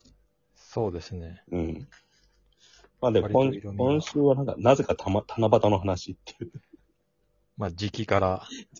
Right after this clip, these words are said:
Speaker 2: ちょ、一周ぐらいずれてねえかって気づくけど。
Speaker 1: <laughs>
Speaker 2: うん。まあ、でも、安定の一本っていう感じっていう。いつものパターンだけど、
Speaker 1: そう。
Speaker 2: なんか。
Speaker 1: そうですね。
Speaker 2: う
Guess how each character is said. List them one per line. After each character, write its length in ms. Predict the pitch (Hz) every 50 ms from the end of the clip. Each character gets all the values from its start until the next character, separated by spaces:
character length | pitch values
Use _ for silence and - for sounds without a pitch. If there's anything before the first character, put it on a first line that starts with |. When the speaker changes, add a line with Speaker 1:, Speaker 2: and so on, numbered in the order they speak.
| _ _ _ _
Speaker 2:
ち 120 | - 151
ょ、 40 | 135
一 140 | 87 82 82
周 240 | - - 151 143
ぐ 80 | 135 151
ら 80 | - 87
い 40 |
ず 120 | - - 101
れ 80 | 107
て 100 | - 87
ね 100 | 69 76
え 40 | 92
か 100 | - -
っ 40 | -
て 80 | - -
気 100 | - -
づ 120 | - -
く 40 | -
け 220 | - - - - 233
ど。 20 | - _ 330 - _ _ 330 - - _ _ _ _
Speaker 1:
<laughs> 720 | - - 135 120 101 120 90 - 285 - - - - _
Speaker 2:
う 60 | 104
ん。 340 | 104 95 95 95 90 92 92 - - _
ま 120 | 117 117 110
あ、 40 | 101
で 100 | 104 95
も、 220 | 85 80 78 - - _ _ _ _ - - - - _ _ _ -
安 200 | 107 113 110 107
定 160 | - 120 110
の 80 | 107 107
一 140 | 110 104 -
本 120 | - - 78
っ 20 |
て 100 | - -
い 40 | -
う 40 | -
感 220 | - - - 107
じ 100 | 104 - -
っ 200 | - _ - _
て 60 | -
い 20 | -
う。 40 | _ _ _ - - - - -
い 100 | - 127
つ 100 | - 110
も 80 | 92 85
の 80 | 82
パ 80 | 80 - 113 101
タ 80 | 92 87
ー 60 | 85
ン 40 | 82
だ 100 | - -
け 80 | - -
ど、 80 | -
Speaker 1:
そ 60 | - -
う。 20 |
Speaker 2:
な 60 | -
ん 20 | -
か。 260 | - - - - - - _ _ _ _ _ _ _ _ _ _ _ - 415 - _
Speaker 1:
そ 220 | - - 113 101
う 20 |
で 100 | 87 85
す 120 | 82 - -
ね。 320 | 87 85 90 90 90 87
Speaker 2:
う 40 | -